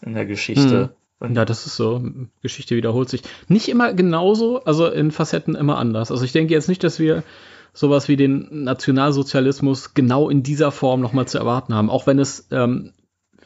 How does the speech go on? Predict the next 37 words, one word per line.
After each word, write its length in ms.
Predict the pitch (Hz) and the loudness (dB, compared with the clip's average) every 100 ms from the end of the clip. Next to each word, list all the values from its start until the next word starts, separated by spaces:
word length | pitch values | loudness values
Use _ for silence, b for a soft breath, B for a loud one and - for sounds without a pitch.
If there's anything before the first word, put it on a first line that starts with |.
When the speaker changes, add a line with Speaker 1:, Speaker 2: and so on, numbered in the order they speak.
| _ | _
Speaker 2:
viel, 400 | _ - 123 123 | _ -2 0 0
also 220 | - 120 117 | -2 -4 -4
in 140 | 120 | -4
die, 120 | 123 | -6
also 200 | 131 113 | -6 -6
in 380 | 117 123 123 - | -6 -4 -4 -6
Strömungen 480 | - 147 151 143 120 | -2 2 2 2 2
jetzt 160 | 117 - | 0 0
in 60 | 120 | -4
diese 200 | 117 120 | -2 -4
Richtung 280 | 117 131 | -2 0
Speaker 1:
Ja. 100 | 113 | 2
Speaker 2:
wieder 160 | 107 110 | 2 0
verstärkt 400 | 120 - 123 113 | -4 -4 -6 -6
gibt. 160 | 123 B B B B | -8 B B B B
Aber 180 | 143 131 | 0 2
genau 360 | 127 127 196 | 2 4 4
so 180 | 180 180 | 4 2
wird 140 | 175 | 0
es 160 | - - | -2 -4
nicht 160 | 165 - | -6 -4
sein. 340 | 117 104 107 B B B _ | -6 -4 -6 B B B _
Ähm, 480 | 123 117 117 117 120 _ _ _ _ _ _ _ - | 0 2 2 -2 -6 _ _ _ _ _ _ _ -8
das 260 | 139 - | -4 -2
wird 140 | 170 170 | -2 -2
sich 180 | 175 - | -4 -2
immer 280 | 208 208 196 | 0 0 0
irgendwie 280 | 180 175 | 0 0
neue 340 | 175 165 165 165 | 0 2 4 2
Gesichter 440 | 127 131 123 123 | 0 -2 -2 -2
suchen, 520 | 107 120 110 117 110 123 | 0 -2 -2 -2 -4 0
Speaker 1:
Ja, 300 | 117 120 - _ | 0 0 -4 _
stimmt. 340 | - - 123 110 | -16 -6 -2 0
Speaker 2:
um, 240 | 113 113 - _ | 2 0 -4 _
um 260 | 123 113 113 | -2 0 0
halt 200 | 117 107 | 0 2
durchzukommen. 640 | 123 - 127 - 117 123 | 0 0 -4 -4 -4 -4